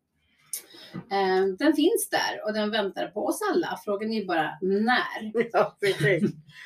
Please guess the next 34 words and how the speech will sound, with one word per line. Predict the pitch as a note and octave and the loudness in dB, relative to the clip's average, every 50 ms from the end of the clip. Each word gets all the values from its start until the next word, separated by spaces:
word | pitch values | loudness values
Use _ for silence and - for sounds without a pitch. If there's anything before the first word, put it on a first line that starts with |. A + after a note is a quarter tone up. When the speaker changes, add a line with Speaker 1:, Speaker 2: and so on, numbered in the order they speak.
| - - - _ - | -20 -20 -12 _ -2
Speaker 2:
Och | F#3 | 2
det | F3+ G3 | 4 4
är | G3 | 4
skönt | F#3+ - E3+ D#3+ D#3+ D#3+ - | 4 4 2 2 2 2 0
att | E3+ D3+ E3 | 0 0 2
man | E3+ E3 | 2 2
inte | E3 D#3+ D3 D3+ - D3 | 2 2 0 0 -2 -2
vet | D3+ D#3 D3+ D3+ - - - - _ _ | -2 -2 -2 -2 -6 -20 -20 -20 _ _
när. | - D#3+ D#3 - - - - - - - - _ _ _ _ _ _ _ _ - | -6 -6 -6 -4 -6 -8 -10 -12 -14 -18 -20 _ _ _ _ _ _ _ _ -4
Speaker 1:
Ja, | G#3+ A3+ A3+ A#3+ B3+ C4 C#4+ D4 - - _ _ - | 0 2 4 6 6 6 4 2 -4 -8 _ _ -6
det | D4 C#4 | -4 -2
tänker | - D4 G3+ G3+ | 0 2 2 4
Speaker 2:
Ja. | G#3+ B3+ E4 | 4 2 2
Speaker 1:
jag | - - - | 0 -2 -6
också | - - - - | -8 -8 -8 -6
att | - - | -4 -2
man | F4 F4 | 0 0
inte | E4+ D#4+ - E4+ | 0 0 -2 -4
vill | D#4+ - E3+ | -6 -6 -4
veta. | F#4 - - - - - F3+ F#3+ - | -6 -8 -10 -10 -10 -10 -10 -8 -6
Det | - G3+ | -4 -2
Speaker 2:
Nej. | G3 F3 | 0 0
Speaker 1:
känns | F3+ F#3 F#3+ F#3 - - - - - - - - - - - - - - | 0 0 -2 -4 -6 -8 -10 -10 -10 -12 -12 -12 -14 -14 -16 -16 -10 -6
skönt | - - - - D#3+ - - | -6 -4 -4 -6 -8 -12 -14
att | - E3 - | -10 -6 -4
inte | E3 D#3+ D#3+ - | -4 -4 -4 -6
veta. | F3+ - - - - - - - - _ _ _ _ | -10 -12 -12 -14 -14 -16 -16 -18 -20 _ _ _ _
Speaker 2:
Eller | - F#3+ F#3+ F#3+ F3+ | -4 -2 0 0 -2
hur? | F3+ - - - D3+ - _ _ _ _ _ _ _ _ - | -4 -8 -10 -12 -18 -20 _ _ _ _ _ _ _ _ -6
Ja. | G#3+ F#3+ - - E3 - _ _ _ _ _ _ _ _ _ _ _ _ - - - - - - - - - _ - | -6 -6 -6 -6 -10 -16 _ _ _ _ _ _ _ _ _ _ _ _ -20 -20 -20 -20 -20 -20 -20 -20 -12 _ 2
Men | G#3+ A3 A3+ | 4 6 8
jag | A#3 C4 C#4 C4+ | 8 6 6 4
tänkte, | E4 D#4+ D#4 D4+ D4+ - _ - A#3+ | 4 4 4 2 0 -2 _ 2 2
ehm, | A3+ G#3+ G#3+ G#3 G#3 G#3 G#3 G#3+ G3 | 4 4 2 0 0 -2 -4 -6 -12